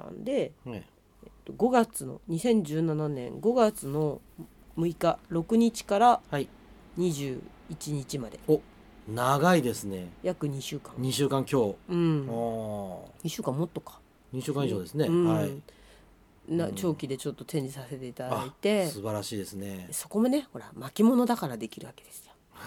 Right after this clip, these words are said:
Speaker 2: <laughs>
Speaker 1: あの、
Speaker 2: そう。作品がちっちゃくなりますんでね。
Speaker 1: 全部くるくるっと巻いてね。
Speaker 2: くるくるっと巻くと。うん。
Speaker 1: うん。地獄門も持っていきますよ。
Speaker 2: あー、素晴らしい。あの、原宿で
Speaker 1: はい。
Speaker 2: 有名を馳せた、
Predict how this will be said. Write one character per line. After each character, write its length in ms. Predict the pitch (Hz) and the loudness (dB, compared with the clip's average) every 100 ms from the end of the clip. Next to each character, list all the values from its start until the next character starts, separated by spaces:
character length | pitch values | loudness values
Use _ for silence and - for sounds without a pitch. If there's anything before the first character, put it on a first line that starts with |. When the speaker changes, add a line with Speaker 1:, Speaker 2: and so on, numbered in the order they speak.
| - - | -18 -10
Speaker 2:
<laughs> 80 | 131 - 117 120 110 | -10 -10 -12 -14 -14
Speaker 1:
あ 60 | - | -16
の、 40 | - | -16
Speaker 2:
そ 140 | - 120 | -6 -4
う。 40 | - - - - _ | -4 -14 -20 -20 _
作 280 | - 156 190 | -4 -2 2
品 80 | 190 | 2
が 80 | |
ち 140 | 185 185 | 2 2
っ 20 | |
ち 100 | 269 | 4
ゃ 40 | |
く 80 | 262 | 4
な 120 | 143 | 4
り 80 | 117 | 2
ま 120 | 117 | -2
す 120 | 113 98 | -4 -8
ん 60 | |
で 120 | 92 | -4
ね。 80 | 123 | 2
Speaker 1:
全 120 | 214 | 2
部 60 | 165 | 2
く 120 | 196 | -2
る 60 | 185 | 0
く 100 | - | 2
る 160 | 185 151 | 4 4
っ 20 | |
と 160 | 143 | 2
巻 160 | 101 104 | -2 -4
い 20 | |
て 120 | - 151 | -6 -4
ね。 40 | |
Speaker 2:
く 0 | |
る 0 | |
く 40 | 196 | -4
る 80 | 196 | -4
っ 40 | |
と 20 | 226 | -6
巻 0 | |
く 0 | |
と。 60 | |
う 40 | 247 | -6
ん。 140 | 247 | -4
Speaker 1:
う 260 | 160 156 143 | -4 -2 -4
ん。 60 | |
地 120 | 127 147 | -6 -4
獄 240 | 160 170 | -2 -2
門 220 | 156 131 | -2 -2
も 100 | 127 | -6
持 140 | 123 123 | -8 -10
っ 20 | |
て 120 | - | -12
い 40 | |
き 80 | - | -10
ま 100 | 127 | -12
す 100 | - | -8
よ。 120 | 160 - _ _ _ - | -10 -10 _ _ _ -4
Speaker 2:
あ 460 | 123 127 127 127 | 2 6 6 6
ー、 20 | 123 | 4
素 180 | - | 2
晴 80 | 123 | 2
ら 60 | 127 | 0
し 60 | 120 | 0
い。 60 | |
あ 120 | 117 | -2
の、 260 | 117 113 113 - - - - - - - - | 0 -2 -4 -12 -20 -20 -20 -20 -20 -20 -18
原 320 | - 156 117 | -6 -2 -2
宿 200 | 110 123 | -2 0
で 340 | 123 120 117 - | 4 4 2 -6
Speaker 1:
は 200 | - 139 | -10 -10
い。 140 | - _ - | -10 _ -10
Speaker 2:
有 260 | 117 123 | -4 -2
名 180 | 123 120 | 0 2
を 80 | 117 | 2
馳 260 | 117 127 | 0 -4
せ 40 | 107 | -4
た、 240 | 98 92 | -6 -8